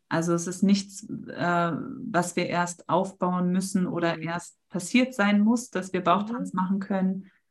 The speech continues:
Speaker 1: sondern die Frauen können gleich damit starten und, ähm,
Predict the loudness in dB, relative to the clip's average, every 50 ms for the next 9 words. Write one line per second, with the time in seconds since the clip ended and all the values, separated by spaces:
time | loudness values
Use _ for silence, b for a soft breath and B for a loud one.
0 | _ _ _ -6 -2 0 2 2 2 0 -2 -4 -4 -2 0 0 0 0 -2 -2
1 | -2 -2 -2 -2 -2 -2 0 0 2 2 2 0 0 2 2 4 2 2 0 -2
2 | 2 2 4 4 2 0 0 -2 -2 -2 -4 -6 b b b b b b b b
3 | _ _ _ _ -4 -2 0 2 2 2 2 0 0 -4 -6 -10 -10 -8 -6 -6
4 | -4 -6 -6 -6 -4 -4 -4 -4 -6 -8 -10 -12